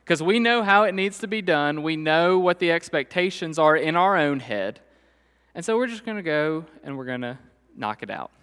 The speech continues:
But what if in any role,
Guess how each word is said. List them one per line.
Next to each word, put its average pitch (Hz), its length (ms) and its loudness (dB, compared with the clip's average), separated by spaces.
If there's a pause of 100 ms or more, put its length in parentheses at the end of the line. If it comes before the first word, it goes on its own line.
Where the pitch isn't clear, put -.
(2750)
But 165 160 -2 (840)
what 196 360 -4
if 139 380 0 (1200)
in 151 140 -8
any 208 300 -4
role, 160 680 -2